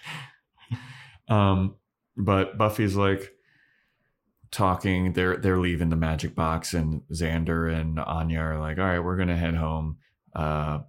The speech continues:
Buffy, you, uh, need any, you, you good?" Buffy's like, "Yeah, I'm gonna go patrol, do a little quick patrol before I head home."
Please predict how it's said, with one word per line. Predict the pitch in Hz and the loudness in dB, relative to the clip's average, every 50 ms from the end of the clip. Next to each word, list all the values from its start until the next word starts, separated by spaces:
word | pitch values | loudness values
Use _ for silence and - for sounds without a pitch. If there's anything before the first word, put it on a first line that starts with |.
| _ _ | _ _
Buffy, | 90 87 82 - - 85 85 | -4 -4 -2 -2 -2 -2 -2
you, | 85 80 82 85 85 85 | 0 0 0 0 0 0
uh, | 82 80 82 82 82 85 85 87 - - - - | 0 -2 -2 -2 -2 -4 -4 -6 -10 -14 -12 -8
need | 90 90 87 | -6 -4 -2
any, | 87 85 82 85 85 85 85 - | -2 -2 0 0 0 -2 -4 -4
you, | - 85 87 85 - | -6 -8 -8 -8 -8
you | - - - 92 92 | -8 -8 -8 -8 -6
good?" | 90 - 98 104 113 113 104 113 - - | -2 0 0 2 2 2 0 -2 -4 -2
Buffy's | 85 87 85 78 80 | -4 -4 -4 -2 -4
like, | 87 87 85 - | -4 -6 -4 -2
"Yeah, | 135 135 135 | -2 0 0
I'm | 127 117 | 0 0
gonna | 110 90 87 | 0 0 0
go | 85 87 85 | -2 -2 -4
patrol, | 85 87 - - - 76 80 82 82 82 82 78 - - - - - - - | -6 -8 -10 -6 -4 -4 -4 -2 -4 -4 -6 -6 -10 -12 -18 -20 -20 -20 -8
do | - 98 95 92 | -4 -2 0 0
a | 92 | 0
little | 90 90 85 - | 0 -2 -4 -4
quick | - - 92 - - | -4 -4 -4 -4 -4
patrol | - 90 - - 92 92 92 | -6 -6 -4 -2 -2 -2 0
before | 90 90 - - 92 92 90 | -2 -4 -4 -2 -2 -2 0
I | 90 | 0
head | 90 90 87 | 0 0 0
home." | 92 92 92 92 92 90 | 2 2 2 2 0 -2